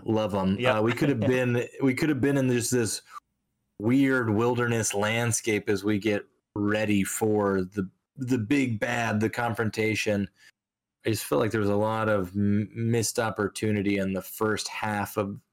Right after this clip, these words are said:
Speaker 1: of the season that was like, ah, the second half really, really did start to hum for me, you know?
Speaker 2: Yeah, yeah. And, uh,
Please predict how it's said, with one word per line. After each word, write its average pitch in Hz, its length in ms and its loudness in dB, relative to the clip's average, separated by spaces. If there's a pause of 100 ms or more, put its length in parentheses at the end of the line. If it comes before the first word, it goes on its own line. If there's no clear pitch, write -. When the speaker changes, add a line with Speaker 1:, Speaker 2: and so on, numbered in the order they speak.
(160)
Speaker 1:
of 98 200 -4
the 98 100 0
season 98 540 0
that 95 120 -2
was 95 100 -8
like, 95 220 -6 (120)
ah, - 380 -2
the 107 80 -10
second 120 400 -2
half 101 320 -6
really, 101 560 0 (340)
really 117 280 2
did 101 160 2
start - 260 -4
to 95 80 -8
hum 95 300 -4
for 98 180 -8
me, 101 180 -8
you 98 80 -8
know? 98 120 -6 (300)
Speaker 2:
Yeah, 104 320 -4 (200)
yeah. 110 240 -2 (480)
And, 135 180 -2
uh, 151 100 0